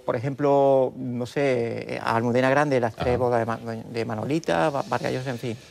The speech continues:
Speaker 1: muchos libros.
Speaker 2: Oiga, eh, porque queremos que se cumpla la voluntad de la tierra, que da sus frutos para todos. Usted dice universal. Le pregunto, ¿cuál es el kit desde su nueva mirada?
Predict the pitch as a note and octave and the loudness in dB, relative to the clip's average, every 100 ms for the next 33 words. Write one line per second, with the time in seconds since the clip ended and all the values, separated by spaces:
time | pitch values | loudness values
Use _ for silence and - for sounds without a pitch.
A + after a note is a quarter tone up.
0 | - C3 - B2+ A#2+ A#2 - - - A2+ | -10 -8 -4 -2 0 -2 -4 -16 4 6
1 | A2 G2+ - G2+ G2 F#2 E2+ E2+ D#2 D2 | 8 6 6 8 10 10 8 6 4 2
2 | - - G2 E2 - F#2+ G#2+ A#2+ A#2 A2 | -4 0 0 2 0 2 0 0 -2 0
3 | A2+ A2 G#2+ G2 G2 G#2 G2+ F2+ G#2+ F#2+ | 0 2 4 4 2 2 2 2 2 2
4 | E2+ E2 F2+ F#2 F#2 - G2 G2 - F2 | 2 0 0 -2 -4 -4 -2 -2 0 0
5 | D#2+ F#2 E2+ D#2 D2+ - _ - G#2+ - | 2 0 0 -2 -8 -18 _ -12 -6 0
6 | F#2+ F2+ F2 E2+ D#2+ - F#2 D#2 - - | 0 2 2 2 0 -2 -4 -4 -12 -8
7 | F#2+ G#2 G#2 F#2+ F2 A2+ A#2 C3+ - - | -4 -2 -2 -4 -2 0 0 -2 -8 -4
8 | G2 E2+ - F2+ - - - F#2 E2 F#2 | -2 -2 0 0 -2 -14 -6 -4 0 -2
9 | - G2 A2+ G#2+ E2 D2+ D2 | 2 6 6 6 2 0 -6